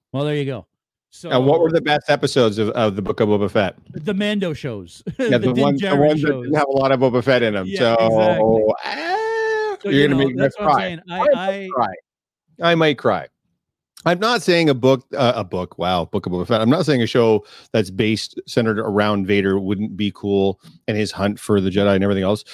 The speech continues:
Speaker 2: So then you call the show Vader. And I think that's a huge hit show, and I think that's a fantastic idea. Show's not called Vader. Show's called Kenobi.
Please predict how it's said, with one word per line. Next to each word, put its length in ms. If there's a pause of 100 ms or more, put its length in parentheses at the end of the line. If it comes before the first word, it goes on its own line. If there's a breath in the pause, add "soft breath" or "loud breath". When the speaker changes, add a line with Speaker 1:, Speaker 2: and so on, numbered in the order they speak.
(120)
Speaker 2:
So 120
then 180
you 120
call 220
the 80
show 200
Vader. 420
And 120
I 80
think 240
that's 240
a 80
huge 480
hit 160
show, 180
and 100
I 40
think 160
that's 180
a 60
fantastic 580
idea. 320 (220)
Show's 180
not 140
called 180
Vader. 300
Show's 180
called 180
Kenobi. 360